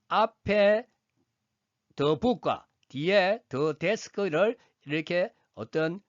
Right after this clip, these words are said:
관계를 설정해 주는 겁니다. 그래서 on the desk, 여기서 보시면은 책상 위에라는 뜻이잖아요. 그죠? 책상 위에 있는 그 책은 나의 것이다.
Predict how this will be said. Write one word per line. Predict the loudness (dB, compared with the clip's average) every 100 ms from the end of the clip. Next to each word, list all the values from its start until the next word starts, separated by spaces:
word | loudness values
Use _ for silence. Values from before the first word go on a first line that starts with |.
| _
관계를 | -8 -6 -2 -2 -2
설정해 | -4 -6 -4
주는 | -2 -2 0
겁니다. | -2 -4 -12 _
그래서 | -6 -2 0 0 -2 -12
on | -2 0 2
the | 2
desk, | 4 2 -2 -12 -12 _ _ _ _ _
여기서 | -6 -4 -4 -6
보시면은 | -6 -4 -4 -4 -6
책상 | -8 -4 -2 -2
위에라는 | -4 -2 4 6 6 2 -2 -8
뜻이잖아요. | -14 -10 -10 -10
그죠? | -8 -4 -6 -6 _ _
책상 | -12 -8 -6 -4 -4
위에 | -4 -4 0 2 2 2 0 -2 _ _ _ -10
있는 | -6 -6 -4 2 2 2 -2 -8
그 | -12 -12
책은 | -10 -6 -6 -8 _ _
나의 | -8 -8 -8
것이다. | -14 -20 -20 -20